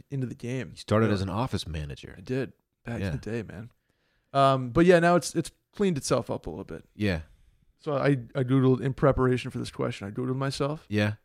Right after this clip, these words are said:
Speaker 1: It's, it's fine at this
Speaker 2: Yeah.
Speaker 1: point. It's more like, "Where is office manager Brett going?" was, like, the, the main result I see. Like, the, when you, you know how Google gives you the, the,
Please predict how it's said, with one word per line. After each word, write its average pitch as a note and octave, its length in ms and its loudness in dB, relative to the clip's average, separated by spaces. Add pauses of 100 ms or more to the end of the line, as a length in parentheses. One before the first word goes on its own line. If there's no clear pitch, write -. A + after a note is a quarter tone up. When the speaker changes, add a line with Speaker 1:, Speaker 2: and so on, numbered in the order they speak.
Speaker 1:
It's, - 80 -18
it's - 160 -4
fine B2 360 -4 (120)
at - 60 -16
this A2+ 100 -10
Speaker 2:
Yeah. G#2 160 0
Speaker 1:
point. A#2+ 240 -2
It's - 100 -12
more C#3+ 180 2
like, C3 280 0 (400)
"Where C#3 320 4
is C3 140 4
office B2 280 0
manager A#2+ 280 -4
Brett A#2 280 -6
going?" G#2 340 -12 (360)
was, A#2+ 220 -10
like, A#2 220 -6
the, A#2 80 -8
the B2 200 -6
main A#2+ 440 -6 (840)
result A#2 460 -4
I G#2 80 -6
see. - 340 -10
Like, A#2+ 160 -4
the, C#3 280 6
when C#3 160 0
you, C3+ 120 -6
you C#3+ 100 -2
know D#3+ 120 4
how D3 160 4
Google C3+ 300 4
gives A#2+ 240 0
you C3 320 0
the, A2+ 360 -6
the, A2 140 -8